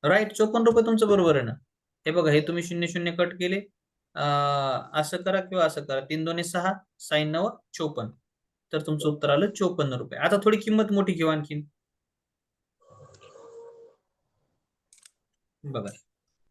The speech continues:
आता आपण घेतले, अं,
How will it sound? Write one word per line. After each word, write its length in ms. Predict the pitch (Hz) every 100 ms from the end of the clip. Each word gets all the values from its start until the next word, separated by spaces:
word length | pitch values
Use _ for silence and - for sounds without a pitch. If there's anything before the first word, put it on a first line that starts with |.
| -
आता 360 | 143 - 180 180
आपण 320 | 147 - 143
घेतले, 440 | 139 135 143 180 220 _ _ _ _ _ _ _ _ _ _ _ _ - - _ _ _ -
अं, 680 | 135 131 127 123 120 127